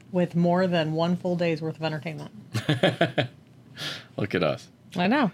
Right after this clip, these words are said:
Speaker 1: You're welcome.
Speaker 2: Not, not including bonus episodes.
Speaker 1: And not including bonus Patreon content and spoiler casts that are free.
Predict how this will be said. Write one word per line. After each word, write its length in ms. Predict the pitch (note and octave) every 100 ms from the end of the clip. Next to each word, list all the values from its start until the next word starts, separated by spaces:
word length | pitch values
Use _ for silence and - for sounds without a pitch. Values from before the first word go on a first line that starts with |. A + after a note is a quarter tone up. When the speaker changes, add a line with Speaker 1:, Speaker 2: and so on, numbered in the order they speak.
| - - - - F3
Speaker 1:
You're 160 | F#3
welcome. 460 | G3+ A#3+ E3 D3 E3+ - - - -
Speaker 2:
Not, 300 | E3 E3 -
not 160 | F#2 E2+
including 380 | E2 G2 F2
bonus 300 | D#2 F2 F#2
episodes. 540 | D2+ C2+ - - - - - -
Speaker 1:
And 80 | F3+
not 140 | G3 G#3
including 360 | G#3 G#3 F3+
bonus 360 | C3+ F3+ G3+ G#3
Patreon 480 | G3 F3+ F#3+ F3 E3+
content 440 | F3 E3+ F#3 F3+
and 360 | F3 G3 F#3 F3
spoiler 360 | - F#3+ E3+ D3
casts 440 | D3+ C#3 C3+ - -
that 120 | E3 D#3
are 280 | D3 B2+ - F3
free. 300 | - - -